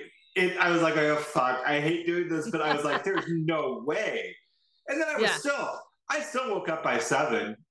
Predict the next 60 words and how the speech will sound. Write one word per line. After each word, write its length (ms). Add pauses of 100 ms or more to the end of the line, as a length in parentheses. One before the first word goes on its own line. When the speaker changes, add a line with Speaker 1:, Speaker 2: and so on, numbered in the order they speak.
Speaker 1:
you 80
know, 140
so 200
I 120
could 200
have 80
done 220
Speaker 2:
Yeah. 40
Speaker 1:
the 60
fucking 320
eight 200
thirty 200
in 80
the 80
morning, 400
but 220 (320)
I 80
wouldn't 260
have 100
Speaker 2:
Oh, 0
Speaker 1:
been 200
the, 60
Speaker 2:
I, 280
Speaker 1:
the 180
Speaker 2:
I 120
Speaker 1:
vivacious, 320
Speaker 2:
took 160
the 60
Speaker 1:
wonderful 260
self 120
I 60
am 160
Speaker 2:
opportunity 300
Speaker 1:
now. 80
Speaker 2:
to 80
s-, 420
to 180
snuggle 480
my 180
wife 440
and, 260 (480)
um, 460
and 160
then 80
Speaker 1:
Yeah, 160
sure. 400 (440)
Speaker 2:
Mother 360
Speaker 1:
Quote, 20
unquote, 180
Speaker 2:
Nature 340
Speaker 1:
snuggle. 400 (320)
Speaker 2:
<laughs> 220
No. 160 (300)
Speaker 1:
Yeah, 260
I 280
Speaker 2:
No, 80
Speaker 1:
know. 60
Speaker 2:
for 160
Speaker 1:
Snu-, 120
Speaker 2:
realsies. 140